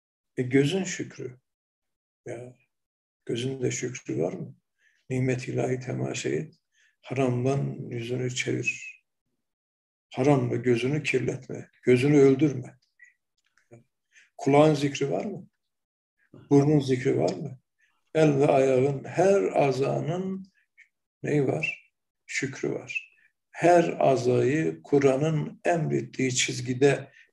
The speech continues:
kullanmak, istimal etmek nedir? Külli şükürdür. Bir de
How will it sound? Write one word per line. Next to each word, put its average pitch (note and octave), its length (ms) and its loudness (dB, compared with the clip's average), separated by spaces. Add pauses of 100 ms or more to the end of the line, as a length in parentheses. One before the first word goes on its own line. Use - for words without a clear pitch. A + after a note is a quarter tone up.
(120)
kullanmak, C3+ 680 2
istimal C#3 460 2
etmek B2+ 380 -4
nedir? - 540 -2 (500)
Külli C#3+ 760 4 (840)
şükürdür. - 640 -8 (120)
Bir D3 220 0
de - 340 -4